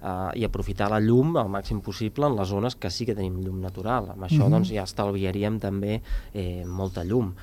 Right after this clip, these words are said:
Speaker 1: no? Eh, sempre intentar, doncs, una altra cosa que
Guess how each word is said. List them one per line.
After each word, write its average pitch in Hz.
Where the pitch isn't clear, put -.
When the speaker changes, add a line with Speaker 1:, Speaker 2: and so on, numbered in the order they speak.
Speaker 1:
no? 123
Eh, 92
sempre 120
intentar, 113
doncs, 117
una 101
altra 104
cosa 107
que 104